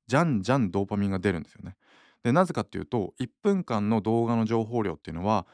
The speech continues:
ウェブページ三千六百ページ分っていう情報がGoogleに書いてありましたね。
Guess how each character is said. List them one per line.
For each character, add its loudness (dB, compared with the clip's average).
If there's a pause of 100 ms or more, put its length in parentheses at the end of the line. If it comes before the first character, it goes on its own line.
(180)
ウ 2
ェ 2
ブ 0
ペ 2
ー 2
ジ -8
三 -2
千 0
六 -6 (200)
百 -2
ペ -2
ー 0
ジ -4
分 0
っ -4
て -4
い 0
う -2
情 -2
報 -4
が 2
Google 0
に -2
書 -2
い -2
て -8
あ -8
り -10
ま -10
し -18
た -16
ね。 -6